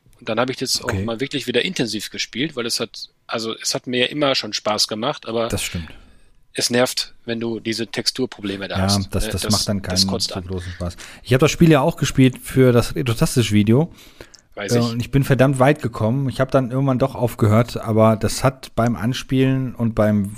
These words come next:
Speaker 2: ich weiß nicht, wie viele Stunden, ich habe das ja bei Steam, da müsste ich nachgucken, was da steht und wie viele Stunden. Das hat schon Spaß gemacht.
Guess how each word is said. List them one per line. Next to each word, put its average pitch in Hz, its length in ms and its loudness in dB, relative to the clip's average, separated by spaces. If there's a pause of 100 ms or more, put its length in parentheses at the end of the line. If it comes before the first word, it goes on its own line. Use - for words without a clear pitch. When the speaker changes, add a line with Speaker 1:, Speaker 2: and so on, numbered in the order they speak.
(260)
Speaker 2:
ich - 140 -6
weiß 123 180 4
nicht, 131 120 2
wie - 20 -8
viele 120 160 0
Stunden, 131 240 0
ich 120 100 -2
habe 117 80 0
das - 140 -6
ja 110 80 -2
bei 104 100 0
Steam, 123 540 0
da 110 100 4
müsste 104 220 2
ich - 80 -8
nachgucken, 107 420 -2
was 101 140 -2
da 101 80 -4
steht 104 240 -6
und 101 60 -4
wie 101 60 -2
viele 98 140 -6
Stunden. 104 400 -4 (880)
Das - 240 -2
hat - 320 -2 (300)
schon 147 320 -2
Spaß 151 420 -4
gemacht. 92 500 -4